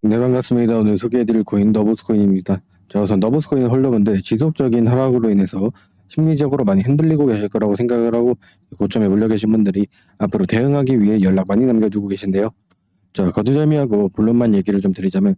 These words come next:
현재 너보스코인 관련해서 굉장히 중요한 정보가 하나 나왔습니다.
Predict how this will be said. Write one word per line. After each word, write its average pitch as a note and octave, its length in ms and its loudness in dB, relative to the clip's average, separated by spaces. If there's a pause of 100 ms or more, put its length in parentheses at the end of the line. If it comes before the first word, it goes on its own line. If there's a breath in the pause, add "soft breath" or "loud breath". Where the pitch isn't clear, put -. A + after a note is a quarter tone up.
(260 soft breath)
현재 D3+ 320 0
너보스코인 A#2 460 0
관련해서 G2 500 0
굉장히 F#2+ 400 0
중요한 C3 320 0
정보가 A#2 320 2
하나 A2 140 0
나왔습니다. F#2 520 0